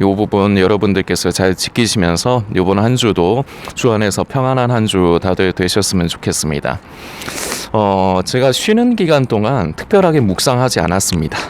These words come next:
그냥 진짜로 마음을 푹 놓고 생각을 그냥 싹 비우고 그냥 열심히 놀았습니다. 그,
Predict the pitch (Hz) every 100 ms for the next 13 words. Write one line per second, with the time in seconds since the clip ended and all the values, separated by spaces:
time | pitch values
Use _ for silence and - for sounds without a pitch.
0 | - - - - - - - - 135 131
1 | 120 127 123 135 120 120 95 80 - -
2 | - - - 95 110 123 117 - - 214
3 | 139 98 - - 135 90 - - - -
4 | - - 165 165 143 127 123 110 - -
5 | - 110 101 117 131 78 - - - -
6 | - - - - - 175 156 107 139 -
7 | 180 147 104 120 123 - 82 - - 104
8 | - - - - - - - 113 107 104